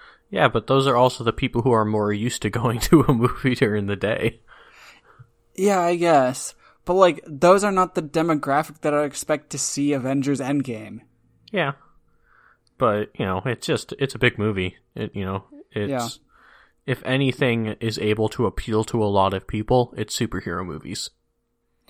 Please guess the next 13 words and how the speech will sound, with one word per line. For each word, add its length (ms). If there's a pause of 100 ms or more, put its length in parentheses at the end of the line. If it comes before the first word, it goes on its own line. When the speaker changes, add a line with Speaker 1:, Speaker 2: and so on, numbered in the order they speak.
(300)
Speaker 2:
True. 340 (840)
True. 360 (1600)
Speaker 1:
So 120
the 100
one 180
thing 160
that 160
I 20
really 240
wanted 260
to 100
talk 260
about, 360